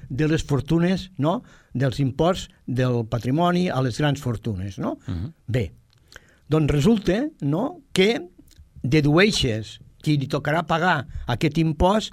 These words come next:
Speaker 1: deduirà la quantitat que ha pagat per patrimoni.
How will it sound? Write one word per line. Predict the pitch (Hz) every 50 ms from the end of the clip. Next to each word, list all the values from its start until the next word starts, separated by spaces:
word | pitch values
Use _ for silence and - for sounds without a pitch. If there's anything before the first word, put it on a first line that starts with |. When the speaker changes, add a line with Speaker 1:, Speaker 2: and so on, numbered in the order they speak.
| - - - -
Speaker 1:
deduirà | - 135 127 139 156 156 143 143 190 233 240 185 143 165 175 160 160 190 202 - - _ _ _
la | - 135 139 135
quantitat | - 175 175 175 - - 185 160 - 165 175 202 196 - - _ _
que | _ - 165
ha | 160 -
pagat | 170 143 160 165 180 185 - - - -
per | - 170 165 143 - -
patrimoni. | 151 131 - 143 135 135 131 127 117 101 101 101